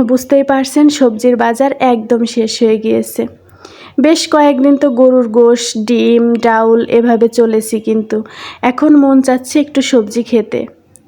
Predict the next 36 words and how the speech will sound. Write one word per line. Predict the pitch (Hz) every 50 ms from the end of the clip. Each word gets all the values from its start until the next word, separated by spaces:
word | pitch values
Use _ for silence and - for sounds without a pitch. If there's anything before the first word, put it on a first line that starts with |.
| _ _ _ - - _ _ _
তো | - 294
কিছু | 294 - 302 294 - 330 302
সবজি | - 320 285 226 220 269
বাজার | 262 285 285 277 285 285
করে | 285 - 277 277 277 269
নিয়ে | 262 254 254 254
আসছে, | 254 254 - - - 311 320 339 339 -
আর | 240 226 220 220
এখানে | 214 226 220 - 240 240 262 269
মুরগি | 262 254 240 226 208 214 240
নিয়ে | 226 220 220 214
আসছে | 220 220 - - - 262
ছয় | 262 - 262 214 208
কেজির | 208 - 226 220 214 226 220 214
মতো। | 220 214 214 214 - - 226 226 - _ _ _ _ _ _ _ - - - - - - - - - _
আমরা | 269 285 277 302 320 330
নিজেরা | 311 302 302 285 285 302 285 302 302
যদি | 277 311 294 294 302
সতর্ক | 294 - 269 220 214 254 247 - -
হই | 294 262 269 285 294
না, | - - 233
তাহলে | 226 226 220 226 226 233 233
দেখবেন | 214 233 226 214 214 233 226 233
যে | 240 254
প্রত্যেকটা | 254 - 254 254 - - - 269 262 - 277 269
দ্রব্যমূল্যের | 226 226 226 226 214 208 226 233 233 240 240 240 240 240 233 214
দাম | 202 233 226 226 220
কমে | 220 - 220 226 220 220
যাবে। | 214 220 214 208 202 233 226 - - - - - - - - - -
জয়ের | 220 277 285 285 294
বাবা | 262 277 285 277 285 277
বাজার | 262 254 254 247 269 262 254
থেকে | - 269 254 254 262 262
এসে | 262 262 - 269
বলছিল | 254 233 233 220 226 220 - 240 220 214 214 214
যে, | 214 202 220